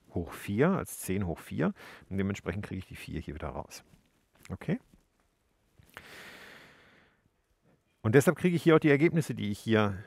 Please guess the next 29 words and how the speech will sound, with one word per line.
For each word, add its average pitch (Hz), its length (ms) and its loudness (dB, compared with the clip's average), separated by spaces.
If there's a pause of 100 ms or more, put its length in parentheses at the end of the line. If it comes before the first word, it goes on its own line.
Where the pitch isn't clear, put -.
(160)
raushaben 98 520 4
möchte. 170 420 -2 (1300)
Logarithmus 123 480 2
zur 151 100 2
Basis 123 360 2
drei 110 300 2
ist 135 200 -2
das 110 120 -2
alles. 117 480 -2 (1000)
Und 98 120 -8
von 120 240 2
drei 135 380 2 (280)
kriege - 180 -10
ich - 100 -12
eine - 100 -4
eins, 131 440 -4
von 92 340 -4 (140)
neun 95 440 0
kriege 98 220 -8
ich 90 80 -10
eine 87 120 -6
zwei, 107 440 -2
weil 110 100 -2
die 92 80 -4
neun 98 340 0
zwei 90 240 2
hoch 90 140 -2
drei 80 320 -2
ist. - 320 0